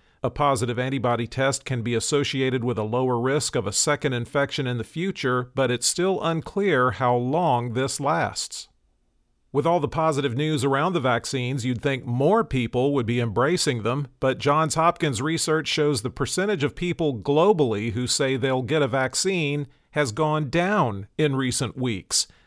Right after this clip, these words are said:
The average acceptance level across twenty-three countries is now sixty-three percent.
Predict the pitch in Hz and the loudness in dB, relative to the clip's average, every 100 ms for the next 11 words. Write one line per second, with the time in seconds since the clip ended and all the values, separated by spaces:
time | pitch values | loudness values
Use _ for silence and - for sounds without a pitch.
0 | _ 117 127 135 131 110 - 139 135 131 | _ -2 0 0 -2 -2 -2 -2 -2 -4
1 | - 131 131 156 131 - 120 117 - 147 | -4 -2 -2 -2 -4 0 0 -2 -4 -4
2 | 131 139 139 123 151 147 180 170 123 110 | -4 -4 -6 -4 -6 -2 -2 -2 -4 -4
3 | 127 123 117 - 170 - 143 - 180 160 | -4 -2 -4 -4 -6 -4 -6 -6 -4 -2
4 | 117 120 - 160 120 - | -4 -6 -4 -4 -4 -6